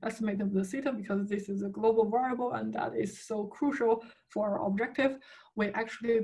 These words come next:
propose a new hybrid inference algorithm as well. Uh, so we actually use amortized inference for the local latent variable Z here, and we use stochastic gradient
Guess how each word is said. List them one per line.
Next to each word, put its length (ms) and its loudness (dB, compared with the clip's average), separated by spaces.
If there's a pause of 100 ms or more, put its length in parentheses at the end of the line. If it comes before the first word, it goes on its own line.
propose 640 -2
a 60 2
new 460 4
hybrid 560 -2
inference 400 2
algorithm 480 0
as 160 -6
well. 260 2 (420)
Uh, 340 4
so 360 0
we 180 2
actually 480 0
use 360 -2 (240)
amortized 500 -2
inference 480 2 (340)
for 120 6
the 160 4
local 540 0
latent 280 -2
variable 500 -4 (240)
Z 100 -4 (220)
here, 280 0 (480)
and 180 2
we 100 4
use 380 2 (260)
stochastic 520 -2
gradient 420 2